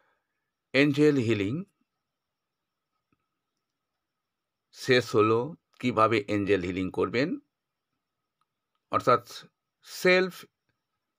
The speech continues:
হিলিং কিভাবে করবেন with the help of angel, এটি শেষ হলো। আজকের মতো ভিডিওটি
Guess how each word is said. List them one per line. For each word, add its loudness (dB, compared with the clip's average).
হিলিং 2
কিভাবে 2
করবেন 0
with -4
the 4
help 2
of 2
angel, 2
এটি -6
শেষ -2
হলো। -2
আজকের 2
মতো 2
ভিডিওটি -2